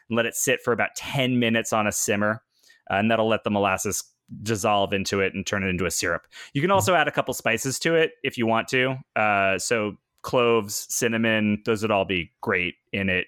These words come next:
Speaker 2: It's like a Virgin Captain Morgan kind of a thing happening, maybe, if you do
Speaker 1: Basically, yeah.
Speaker 2: that.
Speaker 1: So we're
Speaker 2: Yeah,
Speaker 1: making
Speaker 2: okay.
Speaker 1: a dark rum flavor without
Speaker 2: Yeah.
Speaker 1: any of the alcohol.
Speaker 2: Great. Okay.
Speaker 1: Uh, so, uh,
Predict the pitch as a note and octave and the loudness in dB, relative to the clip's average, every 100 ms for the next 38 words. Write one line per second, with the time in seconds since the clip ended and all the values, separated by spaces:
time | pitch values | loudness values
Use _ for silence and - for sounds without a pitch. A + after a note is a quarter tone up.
0 | _ - - D#3+ A#2+ G2+ A2 G#2 G#2+ F#2+ | _ -4 0 2 2 2 2 4 4 4
1 | F#2 - G2 F#2+ E2 F#2 A2 D2+ - D2 | 2 0 0 2 2 4 2 0 0 0
2 | C#2 - D2 C#2 C#2+ - C2+ C#2 C#2 C2+ | -2 -2 -2 0 -2 0 0 2 2 2
3 | C#2 - C#3 D3+ G#3 C#3 - E3+ C3 G#2 | 2 2 2 4 4 2 2 2 4 4
4 | G2+ G#2 D3+ E2+ - C#3 C3+ C3+ - - | 4 2 2 0 0 2 2 0 -8 -12
5 | A2+ C3+ C3+ B2+ A#2+ A2+ - - F#3 G#3+ | -2 2 2 2 2 0 -2 -8 0 2
6 | F#3+ C3+ A2 G2+ G2 F#2+ - B2 D3 C3+ | 2 2 2 2 2 0 0 2 4 4
7 | B2+ A#2+ G2+ G#2 F#2 - - D#2 - - | 2 0 0 0 -2 -4 -6 -6 -8 -14
8 | _ - B2 - - G#2 G2 - _ _ | _ -2 0 0 0 0 0 -4 _ _
9 | - C3 B2 - - E3 D3 C#3+ C3+ C3+ | 0 2 2 0 -2 0 2 4 4 4
10 | B2 - B2+ | 2 2 0